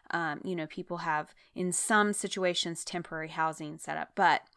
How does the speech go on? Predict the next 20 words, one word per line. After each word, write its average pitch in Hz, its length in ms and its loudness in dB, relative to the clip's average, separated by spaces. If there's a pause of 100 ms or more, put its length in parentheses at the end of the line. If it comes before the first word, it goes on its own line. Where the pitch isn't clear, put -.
(320)
for 240 140 4
the 226 80 4
most 226 300 6
part, 180 520 4 (180)
you 202 160 -2
know, 175 160 0
people's 202 420 -4
houses, 180 540 2
if 160 120 -12
they 170 100 0
don't 233 160 0
have 269 140 -2
flood 240 220 6
insurance, 277 760 -2 (920)
and 180 140 -2
a 170 40 0
lot 175 200 6
of 202 60 0
them 220 160 2
didn't, 226 560 0